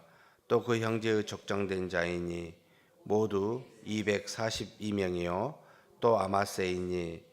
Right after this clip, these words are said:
그는 아사엘의 아들이요 야으세의 손자요 무셀렛의 증손이요 임멜의 현손이며 또 그들의 형제의 큰 용사들이니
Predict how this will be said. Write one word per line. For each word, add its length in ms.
그는 500
아사엘의 760
아들이요 680
야으세의 560
손자요 760
무셀렛의 1000
증손이요 880
임멜의 580
현손이며 800
또 160
그들의 380
형제의 560
큰 280
용사들이니 960